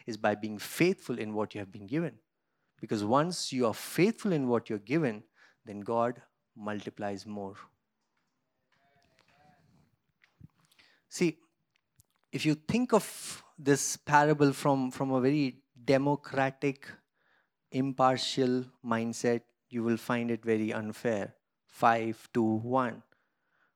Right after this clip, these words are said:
But, you know, if you do calculation, five becomes ten, two becomes four, ten becomes twenty, four becomes eight,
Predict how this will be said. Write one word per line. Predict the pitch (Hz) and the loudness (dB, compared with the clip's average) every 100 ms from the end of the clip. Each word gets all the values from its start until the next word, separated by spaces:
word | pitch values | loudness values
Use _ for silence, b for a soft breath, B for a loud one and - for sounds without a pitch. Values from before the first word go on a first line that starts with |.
| _ | _
But, | - 127 | -4 -2
you | |
know, | 117 117 | -2 -2
if | 120 123 | -2 0
you | |
do | 117 202 208 - | 4 4 4 -2
calculation, | 160 139 - 127 131 - 107 107 - _ b b b | -6 -6 -4 -2 -2 -4 -8 -10 -20 _ b b b
five | - 135 147 135 _ _ _ _ _ _ _ 131 | 2 2 2 -2 _ _ _ _ _ _ _ -10
becomes | 127 120 117 - | -6 -4 -6 -6
ten, | 127 123 151 156 | -4 -4 -4 -2
two | 139 | 0
becomes | 127 120 123 120 139 - _ _ | 2 0 -2 -6 -8 -14 _ _
four, | - 123 117 139 - _ _ _ _ _ - | -6 0 2 0 -4 _ _ _ _ _ -8
ten | 123 120 | -4 -2
becomes | 117 - 110 110 | -4 -6 -8 -10
twenty, | - 120 113 123 123 | -6 -6 -6 -6 -8
four | - 120 113 | -2 0 0
becomes | 113 110 110 - | -2 -4 -8 -8
eight, | 113 123 - | -6 -6 -10